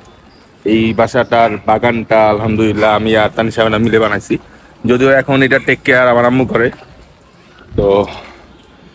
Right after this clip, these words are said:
অনেক দিন পরে আসছি পাখির বাসায়। না, basically গতকালকে আমি আসছি, কিন্তু আজকে আপনাদেরকে দেখাচ্ছি আর কি। তো পাখির বাসার গাছগুলো এবং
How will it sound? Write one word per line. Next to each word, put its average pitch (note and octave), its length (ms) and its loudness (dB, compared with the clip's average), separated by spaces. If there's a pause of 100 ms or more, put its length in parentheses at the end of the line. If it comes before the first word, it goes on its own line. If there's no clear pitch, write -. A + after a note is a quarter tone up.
(240)
অনেক C3 220 0
দিন C3 160 2
পরে C3+ 220 2
আসছি C3+ 280 0 (1300)
পাখির A2+ 260 2
বাসায়। B2+ 320 2 (640)
না, C3 180 2
basically C3 380 2
গতকালকে C3+ 480 2
আমি D#3 180 4
আসছি, - 340 0
কিন্তু A#2+ 260 0 (180)
আজকে B2 440 -2
আপনাদেরকে B2 500 0
দেখাচ্ছি A2 440 0
আর F2 140 0
কি। - 100 -10 (520)
তো A2 60 2 (100)
পাখির A#2+ 340 0
বাসার B2+ 460 2
গাছগুলো A2+ 500 2
এবং A#2+ 200 4